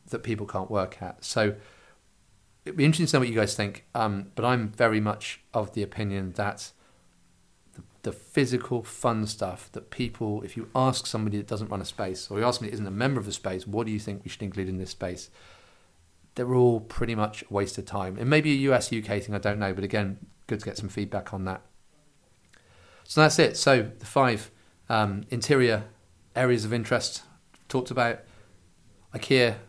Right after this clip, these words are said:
room divider, bookcases, Expedit, whatever they're calling them these days, exposed surfaces,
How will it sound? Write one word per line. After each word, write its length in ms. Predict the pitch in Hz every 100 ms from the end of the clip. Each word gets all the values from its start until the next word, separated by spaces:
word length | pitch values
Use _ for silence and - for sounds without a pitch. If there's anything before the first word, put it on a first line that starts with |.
| _ - _ _ _ _
room 220 | 110 131
divider, 540 | 127 117 117 113 110 107 - _ _ _ _ _ _ _ _
bookcases, 760 | 127 - 113 107 107 104 - -
Expedit, 560 | - - 113 107 - -
whatever 220 | 117 110
they're 80 | 107
calling 220 | 104 107
them 120 | 101
these 160 | 101 101
days, 340 | 107 101 101 - - - _ _ _ _ _
exposed 420 | - - 151 143
surfaces, 580 | - 135 127 - 131 127